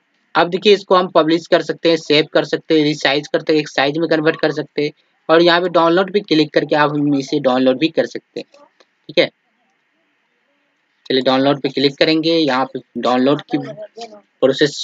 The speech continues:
start हो जाती है। Please wait, यहाँ पे एक से दो second wait करने के बाद यहाँ पे basic को select करेंगे, free वाले को, और download कर लेंगे। ये हमारा image जो है ये बन के ready हो चुका, हमारा poster, इस पे click करेंगे और ये हमारा poster बन के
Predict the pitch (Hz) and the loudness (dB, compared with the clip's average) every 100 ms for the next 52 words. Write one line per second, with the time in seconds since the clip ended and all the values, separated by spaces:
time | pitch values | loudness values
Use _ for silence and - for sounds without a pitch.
0 | - - - 147 160 170 170 160 185 - | -8 -8 0 0 2 2 2 0 -4 -2
1 | 151 143 143 165 156 143 135 135 - 127 | -4 0 0 0 0 -2 0 -2 -2 -2
2 | 135 143 139 139 127 143 170 165 165 160 | -2 -2 -2 0 0 0 0 2 2 2
3 | 143 131 117 135 160 156 - 131 139 143 | 2 -2 0 0 0 -8 -6 -4 -4 -2
4 | 160 165 160 160 165 160 160 160 160 _ | 0 0 -2 0 2 2 2 -2 -8 _
5 | - - 175 185 185 180 180 170 - 127 | -20 -2 0 2 2 4 4 4 2 0
6 | 123 135 139 135 135 127 131 139 151 160 | 0 2 2 2 2 2 0 -2 2 2
7 | 156 123 139 127 127 127 156 156 156 143 | 2 0 -2 -2 -2 0 2 2 2 0
8 | 135 - 151 147 160 120 123 - 139 151 | 0 -2 -6 -2 -2 -2 -6 -4 -4 -2
9 | 170 165 160 175 _ _ _ _ _ _ | -2 -2 -4 -10 _ _ _ _ _ _
10 | _ _ _ _ _ _ _ _ _ _ | _ _ _ _ _ _ _ _ _ _
11 | _ _ - 175 165 180 180 160 156 135 | _ _ 2 2 4 2 2 2 0 -2
12 | 131 143 127 131 151 | -2 0 0 0 0